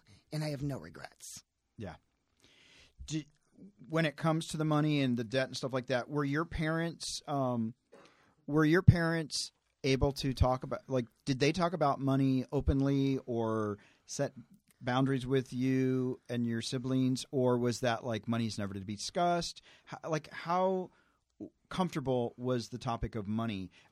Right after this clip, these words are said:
Speaker 2: or even asking your parents to give you the money, uh, to help open up the studio?
Speaker 1: You know, money wasn't taboo in our family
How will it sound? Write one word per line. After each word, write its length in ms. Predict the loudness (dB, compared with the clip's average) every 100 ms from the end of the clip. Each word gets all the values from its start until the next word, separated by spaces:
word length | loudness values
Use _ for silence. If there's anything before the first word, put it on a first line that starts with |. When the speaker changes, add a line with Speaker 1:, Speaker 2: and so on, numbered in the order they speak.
| -2
Speaker 2:
or 200 | 0 0
even 260 | -2 0
asking 300 | 0 0 -2
your 100 | -6
parents 360 | -4 -4 -4 -6
to 140 | -8
give 240 | -4 -4 -2
you 80 | -2
the 100 | 0
money, 420 | 0 0 -4 -6 -10 _ _ _ _
uh, 360 | -4 -2 -2 -4 -8 -10
to 120 | -6
help 220 | -4 -4 -6
open 280 | -6 -2 -2
up 120 | -2
the 60 | -8
studio? 560 | -4 -4 -2 -6 -8 -14 _ _ _ _
Speaker 1:
You 160 | -2
know, 300 | 0 -2 -4 -10 _ _ _ _ _ _ 0
money 260 | 0 2
wasn't 340 | 2 2 2 0
taboo 380 | -2 0 -2
in 80 | -4
our 100 | -8
family 460 | -10 -10 -10 -12